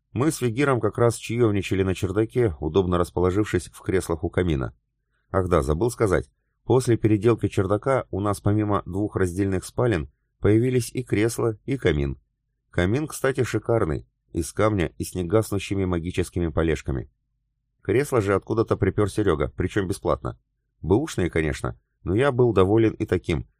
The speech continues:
Главное, что теперь имелось где посидеть, расслабившись вечерком. На этих посиделках я травил различные байки о работе инквизиторов, вспоминая и переиначивая на местный манер сюжеты «Улицы разбитых фонарей».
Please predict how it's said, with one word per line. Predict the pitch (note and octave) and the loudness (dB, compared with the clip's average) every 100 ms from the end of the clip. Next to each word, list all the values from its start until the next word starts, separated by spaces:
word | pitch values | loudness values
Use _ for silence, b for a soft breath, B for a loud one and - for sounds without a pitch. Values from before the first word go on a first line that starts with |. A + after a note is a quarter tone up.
| _ | _
Главное, | D#2+ F#2 B2+ B2+ A#2+ A2 | -4 2 2 4 2 0
что | - | -2
теперь | G2+ G#2+ A2+ A2 | -4 0 0 0
имелось | G#2+ G#2+ G2+ | 0 -2 -4
где | F2 E2 G2+ | -6 -4 -2
посидеть, | G#2 - F#2+ G2 - | -2 -4 -2 -2 -2
расслабившись | D2+ D2+ D#2+ D2+ D2 D#2 D#2+ | -4 -2 -2 0 -2 -4 -6
вечерком. | D2+ D2+ - B1+ - _ _ _ _ _ _ _ _ D2+ | -6 -6 -4 -6 -6 _ _ _ _ _ _ _ _ -8
На | D2 E2 | -2 0
этих | D#2 D#2 | 0 -2
посиделках | D2+ - F2 C3+ - A2 | -2 -2 -2 -2 -2 -4
я | A#2+ | -4
травил | A2+ F#2+ G#2 - | 0 0 0 0
различные | F#2+ F2 F2+ F2+ E2 D#2+ | 0 0 -2 -4 -2 -2
байки | D#2 G#2+ A#2 F#2+ | 0 0 0 0
о | E2 | 0
работе | D#2+ G2 G#2 | 0 -2 -2
инквизиторов, | F2 - E2+ D#2 C#2+ C#2 - _ _ | -6 -4 -4 -2 -2 -4 -6 _ _
вспоминая | - - G2 A2 C3+ C3+ B2+ | -18 -2 0 2 0 -2 -2
и | B2+ | -2
переиначивая | B2 A2 G#2 G#2+ G#2+ G2 F#2 F2 | 2 2 2 0 -2 2 2 2
на | F2+ | 0
местный | F#2 E2+ E2+ | 0 -2 -2
манер | E2+ G2+ A#2 | -2 0 -2
сюжеты | - F#2+ F2 G2 F#2+ - | -2 -4 0 2 0 -2
«Улицы | F#2+ F2 D#2+ F2+ | -2 0 0 0
разбитых | F2 D#2 D2+ - | 0 -2 -4 -4
фонарей». | E2+ E2+ C2+ - | -2 -2 -2 -6